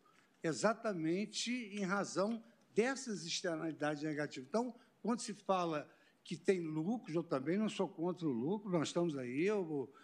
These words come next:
Brasil garante direito de propriedade, o Brasil liberdade de iniciativa, mas o problema são as externalidades negativas. E aí sim se pode fazer um confronto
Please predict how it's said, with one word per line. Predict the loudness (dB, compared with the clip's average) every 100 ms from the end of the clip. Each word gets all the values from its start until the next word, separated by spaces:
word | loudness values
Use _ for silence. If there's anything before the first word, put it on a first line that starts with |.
| -20 -2
Brasil | 0 0 0 0 0
garante | 0 0 0 0 -2 -2
direito | -2 -2
de |
propriedade, | -2 -6 -6 -4 0 2 0 -2 -8
o |
Brasil | -12 -12 -4 -4
liberdade | -2 -4 -4 -2 -4
de |
iniciativa, | -4 -6 -4 -2 -2 -4 -14 -4
mas | -2
o | -2
problema | -2 0 0 0
são | 0 -2
as | -2
externalidades | -4 0 2 2 2 0 0 0 0 -2
negativas. | 0 0 0 -2 -4 -4 -6 -10 -12 _ _
E | -4
aí | -2 -2 -4 -4
sim | -4 -2 0 0 -4 -10 -16
se | -4 -4
pode | -2 -4 -4 -2
fazer | -2 0 -2
um | -4
confronto | -4 -6 -6 -2 0 2 0 -2 -2 0